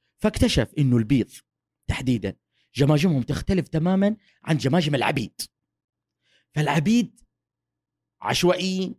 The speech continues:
وهمجيين يحتاجون لهم حل. دحين ما فكر في المرأة ولا أم المرأة صلاح. <laughs> حلو؟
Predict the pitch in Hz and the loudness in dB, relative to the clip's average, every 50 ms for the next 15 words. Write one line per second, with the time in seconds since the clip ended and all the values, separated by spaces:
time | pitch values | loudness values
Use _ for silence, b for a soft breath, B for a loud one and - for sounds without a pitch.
0 | _ - 135 131 156 175 170 147 139 156 165 175 190 190 196 190 _ _ _ _ | _ -6 -2 0 2 2 2 0 -2 -2 -4 -2 -2 -2 -4 -6 _ _ _ _
1 | _ _ _ _ _ _ _ _ _ _ _ - 135 127 - - 180 170 160 190 | _ _ _ _ _ _ _ _ _ _ _ -8 -8 -6 -4 -2 0 0 2 2
2 | 156 147 131 - - - - - - _ _ _ _ - 151 240 277 269 294 269 | 2 2 0 0 -4 -8 -8 -10 -10 _ _ _ _ 0 2 4 4 4 4 4
3 | 302 285 294 - 277 226 269 254 269 285 285 277 277 277 277 269 262 - - 269 | 2 0 2 2 2 4 4 4 4 4 4 4 6 6 6 4 4 2 0 0
4 | 294 294 285 277 277 262 262 277 262 240 226 - 233 180 135 143 - - _ _ | -2 0 0 2 2 2 2 2 2 2 2 2 2 2 0 -2 -6 -14 _ _
5 | _ _ _ _ - - - - 147 131 220 214 240 262 403 | _ _ _ _ -10 -10 -8 -4 -2 0 2 2 2 2 0